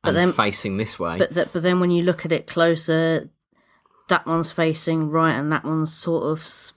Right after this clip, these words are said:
Speaker 1: s-, slumped over a bit, so they're not the same. And, um, I had to strain my eyes quite a lot to, uh,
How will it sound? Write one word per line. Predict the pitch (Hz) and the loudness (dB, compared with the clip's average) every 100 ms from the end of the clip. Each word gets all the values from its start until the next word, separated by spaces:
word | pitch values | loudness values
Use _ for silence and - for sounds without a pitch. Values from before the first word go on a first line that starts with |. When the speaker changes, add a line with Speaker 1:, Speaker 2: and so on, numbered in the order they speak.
| _ | _
Speaker 1:
s-, | - - - - - - _ | -8 -6 -6 -8 -10 -16 _
slumped | - - - 175 - - | -12 -6 -2 -2 -4 -2
over | 175 180 165 175 175 | 2 2 4 4 4
a | |
bit, | 170 180 160 | 4 2 2
so | - 151 143 | -2 -4 -2
they're | 143 143 | -2 0
not | 151 - | 0 -2
the | 160 | -8
same. | - 156 165 160 165 151 | -6 -2 0 0 0 -2
And, | 143 - - - - - - - - | -4 -10 -20 -20 -18 -16 -16 -8 0
um, | 151 143 147 - | 2 4 2 0
I | 143 | 0
had | 156 156 - _ _ - | 0 -2 -10 _ _ -2
to | 151 143 139 - _ _ _ _ | 2 2 0 -4 _ _ _ _
strain | 160 - 170 156 147 | -6 -2 2 4 4
my | 139 139 139 139 | 2 2 0 -2
eyes | - | -4
quite | - 139 | -2 -2
a | |
lot | 139 139 - | -2 -4 -6
to, | - 143 143 | -4 -4 -2
uh, | 143 147 156 | -4 -6 -10